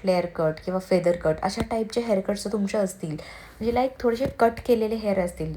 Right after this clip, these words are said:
थोडे स्टेप्समध्ये असतील, तर तुम्हाला ना ब्लो ड्रायचा जो इफेक्ट आहे ह्या कोमचा तुम्हाला खूप छान भेटेल. आता खरं आहे हे की स्ट्रेट हेअरवरती, तुमच्या हेअरवरती तुम्ही काहीच करू शकत, एक्सपेरिमेंट नाही करू शकत.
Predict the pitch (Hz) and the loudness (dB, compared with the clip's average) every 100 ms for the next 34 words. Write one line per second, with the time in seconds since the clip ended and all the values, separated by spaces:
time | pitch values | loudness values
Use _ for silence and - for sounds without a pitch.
0 | - 190 196 - 220 220 214 202 202 175 | -6 -4 -2 0 0 0 -2 -2 -2 -4
1 | - 156 - - - - 233 240 247 294 | -4 -8 -8 -20 -10 -4 0 0 -2 -4
2 | 240 208 208 208 214 214 226 - 196 - | -4 -2 0 0 -2 0 0 0 -2 -2
3 | 208 214 202 202 196 202 214 - - 196 | -2 -2 -2 0 0 0 0 0 0 0
4 | 185 - 185 - - - - 202 208 214 | 0 -2 -4 -6 -18 -20 -10 -6 -6 -6
5 | - - - - 208 214 202 185 160 151 | -10 -14 -12 -4 -2 0 0 -2 -6 -12
6 | - - - - 262 262 - - - - | -14 -20 -8 -2 0 -2 -16 -20 -18 -16
7 | - 202 190 - - 247 254 277 262 247 | -10 -8 -8 -8 -4 0 2 2 2 2
8 | 247 247 247 - 262 277 285 285 277 269 | 2 0 -8 2 6 6 6 0 2 0
9 | 269 294 - - - - 262 240 285 277 | 0 -4 -6 -18 -20 -6 -2 2 2 2
10 | 269 - 254 277 269 294 294 302 311 302 | 0 -4 2 2 2 -4 -4 -2 -2 0
11 | 294 247 220 214 208 220 - 269 285 285 | 0 0 -2 -4 -4 -4 0 2 0 -2
12 | 285 302 277 226 202 190 | -2 0 2 2 0 -2